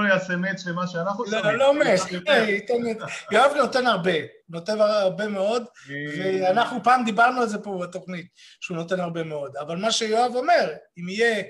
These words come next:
Speaker 2: היענות לתת הרבה יותר, אז הוא מוכן גם הוא לעזור יותר.
Speaker 1: אוקיי, יש
Speaker 2: נכון?
Speaker 1: עוד שאלה
Speaker 2: נכון.
Speaker 1: מעניינת.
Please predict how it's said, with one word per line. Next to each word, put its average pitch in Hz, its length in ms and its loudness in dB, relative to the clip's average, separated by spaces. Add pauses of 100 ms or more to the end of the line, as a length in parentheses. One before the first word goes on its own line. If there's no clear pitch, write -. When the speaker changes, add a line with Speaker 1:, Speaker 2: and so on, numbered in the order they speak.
(420)
Speaker 2:
היענות 190 580 0
לתת 214 340 0
הרבה 185 300 2
יותר, 151 480 -2
אז 165 120 -12
הוא 190 80 -8
מוכן 254 340 -4
גם 269 100 0
הוא 339 120 -2
לעזור 285 360 2
יותר. 208 240 -10 (300)
Speaker 1:
אוקיי, 120 400 -6 (160)
יש 185 140 -6
Speaker 2:
נכון? 247 80 0
Speaker 1:
עוד 208 120 -4
שאלה 170 460 -2
Speaker 2:
נכון. 170 100 -6
Speaker 1:
מעניינת. 165 420 -2